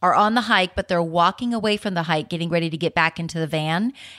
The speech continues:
and their backs are turned. And this is when Erika supposedly reveals, "Oh yeah, Tom calls me all the time." So I guess what the Daily Mail article is claiming is that Erika actually didn't reveal that Tom calls her all the time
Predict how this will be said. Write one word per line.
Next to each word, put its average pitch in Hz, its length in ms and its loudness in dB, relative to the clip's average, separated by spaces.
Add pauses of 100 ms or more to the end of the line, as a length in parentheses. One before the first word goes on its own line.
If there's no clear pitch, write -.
and 202 180 -2
their 190 80 4
backs 208 400 2
are 185 80 0
turned. 220 560 0
And 180 220 -2
this 185 180 -2
is 185 140 -8
when 175 220 -4
Erika 175 560 2 (320)
supposedly 214 680 0
reveals, 185 560 2
"Oh 233 100 2
yeah, 254 260 2
Tom 190 360 0
calls 170 320 0
me 170 80 -4
all 151 140 0
the 151 80 -2
time." 233 520 0 (1000)
So - 240 2
I 240 60 4
guess 254 340 0
what 247 220 0
the 233 100 0
Daily 214 420 0
Mail 214 180 2
article 196 420 2
is 180 140 0
claiming 208 680 0
is 175 280 -2
that 175 320 2 (160)
Erika 285 480 2
actually 196 380 0
didn't 196 340 -2
reveal 190 460 -2
that 180 160 -2
Tom 160 260 -2
calls 208 380 0
her 214 80 2
all 175 80 2
the 165 80 -2
time 165 320 -2